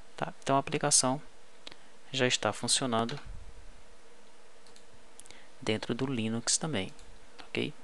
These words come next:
Com o Java Web Start, você distribui a sua aplicação para o seu cliente em qualquer lugar do mundo através da internet. E ela vai funcionar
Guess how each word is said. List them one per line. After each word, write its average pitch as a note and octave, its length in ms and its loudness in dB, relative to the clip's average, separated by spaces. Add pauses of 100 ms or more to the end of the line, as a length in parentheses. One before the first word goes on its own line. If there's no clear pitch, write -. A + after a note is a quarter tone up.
(500)
Com B2 160 2
o A2 60 0
Java G#2 320 6
Web G#2 160 4
Start, - 560 4 (720)
você A2+ 580 4 (1800)
distribui A#2 600 6
a G#2+ 80 4
sua - 200 6
aplicação A#2 640 4 (160)
para A2+ 160 4
o C#3+ 40 0
seu A#2+ 200 4
cliente C3 460 -2
em D3 40 -4
qualquer C3 300 0
lugar B2 320 2
do B2+ 140 -2
mundo A2 480 -2 (180)
através G#2 440 2
da G#2+ 100 -2
internet. - 640 -4 (420)
E - 80 0
ela G#2+ 140 2
vai G#2 120 2
funcionar B2 560 2